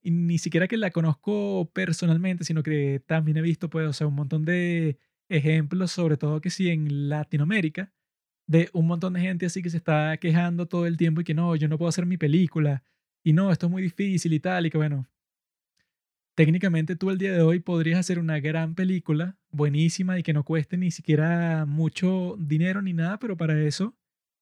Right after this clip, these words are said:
necesitas convencer a un montón de personas que sean los artistas, pues, sean los tipos que construyan la visión que tú,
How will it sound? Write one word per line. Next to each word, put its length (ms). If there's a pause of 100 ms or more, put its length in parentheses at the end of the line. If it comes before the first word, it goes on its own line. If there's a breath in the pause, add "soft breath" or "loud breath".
(600)
necesitas 640
convencer 460
a 20
un 80
montón 260
de 80
personas 400
que 100
sean 320
los 380
artistas, 460
pues, 240
sean 160
los 120
tipos 240
que 100
construyan 760
la 460
visión 420
que 100
tú, 120